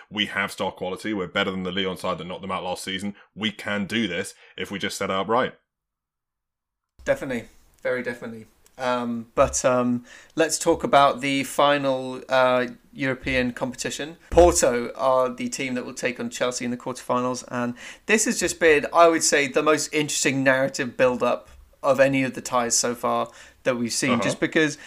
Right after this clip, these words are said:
Speaker 2: it's been really weird what's been going on between the two clubs. So, firstly, there was quite a funny little contrast between, um,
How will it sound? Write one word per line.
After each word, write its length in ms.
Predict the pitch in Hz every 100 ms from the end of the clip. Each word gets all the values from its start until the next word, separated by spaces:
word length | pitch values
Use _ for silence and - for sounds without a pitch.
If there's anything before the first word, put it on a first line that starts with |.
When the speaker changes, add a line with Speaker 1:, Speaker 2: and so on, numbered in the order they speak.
| -
Speaker 2:
it's 100 | -
been 160 | - 214
really 220 | 226 208
weird 400 | 165 180 185 151
what's 140 | 131 135
been 120 | 143
going 200 | 147 139
on 120 | 131
between 300 | - - 131
the 60 | 120
two 180 | 131
clubs. 420 | 120 139 110 - - - - _ -
So, 560 | - 147 143 139 139 - _
firstly, 440 | - 214 208 - 147
there 100 | 139
was 100 | 135
quite 180 | 165 139
a 40 |
funny 540 | - 147 135 135 131
little 200 | 139 135 -
contrast 720 | - 156 139 - 123 120 -
between, 520 | 156 - 139 131 127
um, 400 | 127 123 123 120